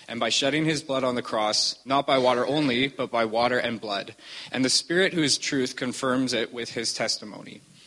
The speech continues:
So we have these three witnesses, the Spirit, the water, and the blood, and all three agree. Since we believe human testimony, surely we can believe the greater testimony that comes from God. And God testified about his Son. All who believe in the Son of God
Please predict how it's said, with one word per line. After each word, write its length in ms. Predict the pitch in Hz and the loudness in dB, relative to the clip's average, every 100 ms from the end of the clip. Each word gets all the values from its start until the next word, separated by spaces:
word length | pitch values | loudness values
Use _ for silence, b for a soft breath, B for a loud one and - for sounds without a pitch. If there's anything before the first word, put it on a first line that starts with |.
| B B B B B B | B B B B B B
So 160 | - 156 | -4 0
we 120 | 165 | 2
have 200 | 170 165 | 4 2
these 200 | 165 - | 0 -2
three 280 | - 170 214 | 0 0 4
witnesses, 680 | 185 165 151 117 101 - - | 4 2 0 0 -2 -4 -4
the 140 | 123 | 0
Spirit, 560 | 120 - 156 180 190 160 | 0 0 2 2 2 -2
the 80 | 143 | 2
water, 320 | 131 127 135 | 4 4 2
and 180 | 123 123 | 0 -4
the 40 | |
blood, 440 | 113 107 95 - - B B B B | -4 -4 -4 -8 -20 B B B B
and 140 | 127 | -4
all 260 | 127 135 170 | 2 2 2
three 260 | - 160 139 | 2 2 2
agree. 460 | 123 120 - - - | 0 -8 -8 -12 -14
Since 360 | - - 120 - | -2 0 0 -2
we 80 | 175 | 0
believe 340 | 151 143 139 | 2 2 2
human 320 | - 156 151 | 2 0 0
testimony, 600 | 147 123 - 113 101 110 127 | 0 0 0 -2 -8 -4 0
surely 600 | - 165 165 123 135 175 | 2 4 2 2 0 -2
we 200 | 135 139 | -2 0
can 200 | 147 135 | 0 0
believe 320 | 123 123 120 | 0 -2 -4
the 60 | 123 | -2
greater 300 | 131 131 131 | 0 0 0
testimony 560 | 120 113 123 113 113 | -2 -2 -2 -4 -2
that 140 | 113 107 | -2 -4
comes 260 | 117 110 | -4 -4
from 220 | - 107 | -4 -10
God. 320 | 101 101 95 - B B B 123 | -8 -6 -8 -12 B B B -6
And 120 | 127 | 0
God 240 | 143 147 | 2 2
testified 600 | 165 180 - 156 131 120 | 0 0 -2 -2 0 0
about 240 | 110 113 - | 0 -4 -2
his 120 | 110 | -2
Son. 360 | - 87 - - - - B B B B - | -2 -4 -8 -18 -20 -20 B B B B 2
All 180 | 185 | 2
who 100 | 185 | 2
believe 440 | 185 185 156 170 156 | -2 -2 0 -2 0
in 80 | 156 | 0
the 80 | |
Son 200 | - 139 | 2 0
of 120 | 135 120 | -2 -2
God 380 | 113 110 117 | 0 0 -2